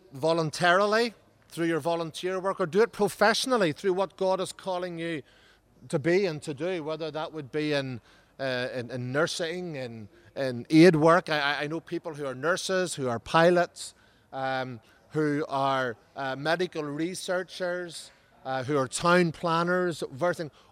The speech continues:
all being able to use their gifts to deal with this global crisis because God has called them to use their vocation to help others.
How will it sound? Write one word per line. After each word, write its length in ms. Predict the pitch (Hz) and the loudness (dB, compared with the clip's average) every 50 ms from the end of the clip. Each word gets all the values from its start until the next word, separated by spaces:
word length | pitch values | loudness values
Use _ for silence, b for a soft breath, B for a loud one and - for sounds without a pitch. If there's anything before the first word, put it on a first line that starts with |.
| b _ | b _
all 360 | - 170 190 208 233 247 240 | 0 2 4 4 4 4 4
being 240 | 180 214 208 190 180 | 4 4 4 4 4
able 220 | 180 185 175 185 160 | 2 0 0 -2 -6
to 120 | - 170 | -6 -6
use 380 | 160 151 156 165 180 180 151 - | -4 0 0 0 0 0 -2 -2
their 160 | 175 160 143 | -2 -2 -2
gifts 680 | 127 - 170 170 151 - - - - - - - - b b b - | -2 -2 -2 -2 -2 -4 -10 -14 -12 -10 -10 -10 -12 b b b -4
to 120 | - 175 | -2 -2
deal 400 | 160 120 - - 180 185 196 180 | -2 0 2 2 4 4 4 2
with 200 | 156 165 147 - | 2 0 -2 0
this 220 | - 175 160 156 - | 0 0 0 0 -2
global 460 | - - 151 160 170 151 165 156 151 | -2 0 2 2 4 4 2 2 0
crisis 760 | - - - 156 151 151 - - 151 113 - - - - - b b b b b b - | 0 -2 0 0 0 0 0 -2 -4 -4 -6 -6 -8 -8 -10 b b b b b b -8
because 380 | 156 143 - - 170 160 135 120 | -8 -6 -2 -2 -2 -2 -2 -2
God 320 | - 170 170 165 170 160 | -2 0 0 2 0 0
has 120 | 156 - | -4 -6
called 420 | - - - 175 165 160 160 160 143 | -10 -10 -6 -4 -2 -2 -2 -2 -4
them 280 | 156 156 143 135 110 b b b b b b - | -4 -4 -6 -6 -10 b b b b b b -8
to 160 | - 160 156 | -4 -2 -2
use 480 | 147 139 143 156 160 165 170 160 131 127 | -2 0 0 2 2 2 0 0 -2 -2
their 160 | 165 160 143 | -2 -2 -2
vocation 800 | 120 147 151 131 - - - 151 156 160 - - - 151 139 135 | -2 -4 -4 -4 -6 -8 -6 -6 -4 -4 -4 -4 -4 -6 -6 -8
to 100 | - 143 | -10 -10
help 320 | 120 - 147 147 139 - | -8 -6 -8 -8 -6 -6
others. 460 | 135 135 131 147 139 117 - - - | -6 -6 -6 -6 -6 -8 -10 -12 -14